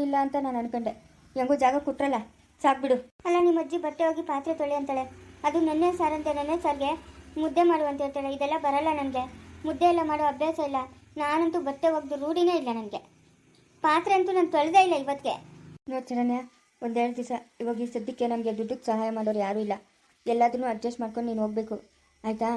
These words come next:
Speaker 1: ಎಲ್ಲ ಕೆಲ್ಸ ಮಾಡ್ಬೇಕು ನೀನು. ಅಜ್ಜಿಯವ್ರು ಏನೋ ಇರೋಕ್ ಜಾಗ ಕೊಟ್ಟವ್ರೆ. ಇವಾಗ ಮಿನಿಮಮ್ ನಾವು ಬೆಂಗಳೂರಲ್ಲಿ ಮನೆ ಮಾಡ್ಬೇಕಂತಂದ್ರೆ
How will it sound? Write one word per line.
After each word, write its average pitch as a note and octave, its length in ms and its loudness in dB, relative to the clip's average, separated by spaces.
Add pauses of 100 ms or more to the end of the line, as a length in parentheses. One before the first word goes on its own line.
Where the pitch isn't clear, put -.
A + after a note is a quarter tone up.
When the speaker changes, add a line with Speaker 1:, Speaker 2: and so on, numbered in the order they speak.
(420)
Speaker 1:
ಎಲ್ಲ A#3 160 2 (100)
ಕೆಲ್ಸ C4 200 -6
ಮಾಡ್ಬೇಕು A3 360 -4
ನೀನು. G#3+ 180 -2 (920)
ಅಜ್ಜಿಯವ್ರು B3+ 360 2
ಏನೋ A#3+ 120 0
ಇರೋಕ್ B3 280 -2
ಜಾಗ A3+ 180 0
ಕೊಟ್ಟವ್ರೆ. A3 380 -2 (1300)
ಇವಾಗ A#3+ 180 0 (120)
ಮಿನಿಮಮ್ B3 380 -2 (100)
ನಾವು A#3 200 -2
ಬೆಂಗಳೂರಲ್ಲಿ A#3 460 0 (100)
ಮನೆ A3 140 -2
ಮಾಡ್ಬೇಕಂತಂದ್ರೆ A3 680 -4